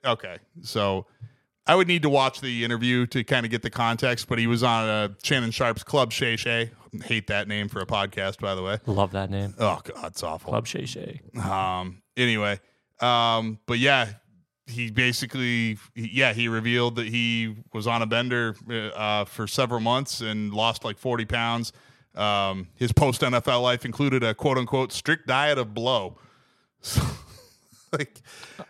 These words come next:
Speaker 1: I, I, I don't know. I, I would need to watch the interview to see if, like, he, if it's actually, if he's trying to do any sort of cautionary tale, or, or does he think he's Charlie Sheen?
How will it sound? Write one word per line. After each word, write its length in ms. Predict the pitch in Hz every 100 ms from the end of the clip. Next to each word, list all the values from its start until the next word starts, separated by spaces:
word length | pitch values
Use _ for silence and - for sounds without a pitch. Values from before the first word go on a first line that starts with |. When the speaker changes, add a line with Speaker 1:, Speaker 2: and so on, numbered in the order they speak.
| -
Speaker 1:
I, 60 | 151 160 170 - - - - - - - -
I, 120 | 202
I 20 |
don't 100 | 202
know. 60 | 185
I, 200 | 160 175
I 100 | 170
would 120 | 196
need 140 | 196 185
to 40 |
watch 220 | 180 170
the 80 | 180
interview 220 | 165 156 151
to 100 | 139
see 180 | - 156
if, 100 | 151
like, 140 | 135
he, 280 | 131 127 127
if 100 | 139 131
it's 140 | 120
actually, 560 | 139 131 160 135 127 120
if 100 | 131
he's 180 | 139 120
trying 260 | - 147 135
to 60 |
do 140 | 127 127
any 140 | 127
sort 180 | 123 135
of 80 | 113
cautionary 520 | 123 123 139 131 131
tale, 260 | 139 135
or, 260 | 135 120 117
or 240 | 123 120
does 140 | 113 107
he 80 | 107
think 200 | 120 110
he's 140 | 104
Charlie 320 | - 110 101
Sheen? 380 | 92 110 92 92